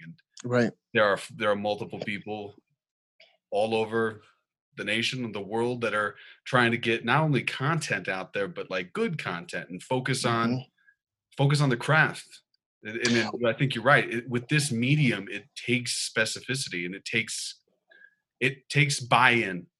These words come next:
Speaker 1: Like,
Speaker 2: Oh,
Speaker 1: "Okay,
Speaker 2: yeah.
Speaker 1: this isn't perfect, but we're gonna make it as damn near perfect as we possibly can."
Speaker 2: Oh, yeah. The, the format's definitely limited, and it's not perfect. I mean,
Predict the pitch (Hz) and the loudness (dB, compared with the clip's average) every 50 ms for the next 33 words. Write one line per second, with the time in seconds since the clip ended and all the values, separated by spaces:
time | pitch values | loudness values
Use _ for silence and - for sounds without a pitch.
0 | _ _ _ 104 104 98 - _ _ - - 135 143 143 135 123 110 - - - | _ _ _ -6 -6 -6 -6 _ _ -6 0 4 8 10 10 10 8 6 0 -6
1 | - 143 135 139 139 131 - 135 135 131 - 113 98 - _ - 117 - 110 110 | -4 -2 0 2 2 2 4 2 2 2 2 0 -2 -2 _ -6 -4 -4 -4 -2
2 | 110 117 110 101 101 104 110 110 113 113 101 95 98 95 - - _ _ _ _ | -2 0 0 0 0 -2 -2 0 0 -2 -2 -2 -4 -6 -6 -12 _ _ _ _
3 | _ _ _ _ _ _ _ _ _ _ _ _ - 110 110 110 107 107 107 110 | _ _ _ _ _ _ _ _ _ _ _ _ -2 0 0 -2 -2 -4 -4 -6
4 | 107 92 - - 113 110 95 104 95 98 98 95 98 92 87 101 95 95 - 92 | -6 -6 -6 -6 -4 -4 -4 -6 -8 -10 -10 -10 -10 -8 -4 -4 -4 -4 -4 -8
5 | 82 87 85 - 92 92 85 76 - _ _ _ _ _ _ _ - 165 170 165 | -12 -12 -12 -12 -12 -12 -12 -14 -16 _ _ _ _ _ _ _ 6 8 10 10
6 | 165 160 139 123 131 151 156 151 131 - 151 147 - 160 175 175 175 160 143 - | 10 8 6 6 6 6 6 6 4 2 -4 -2 2 4 4 6 6 4 2 0
7 | - - 135 131 - 143 143 139 - 143 131 123 120 123 135 127 120 120 120 113 | -2 -10 -8 -2 0 0 0 0 0 -2 -4 -4 -6 -6 -4 -2 0 2 0 0
8 | 113 110 104 101 - - - 147 143 143 147 - - 190 160 143 - 160 135 - | 0 -4 -6 -10 -12 -4 2 6 6 6 6 8 8 6 6 6 6 4 2 4
9 | - 117 - - - 139 135 131 127 123 117 117 | 2 -4 -6 -4 -4 -4 -2 0 0 0 -2 -4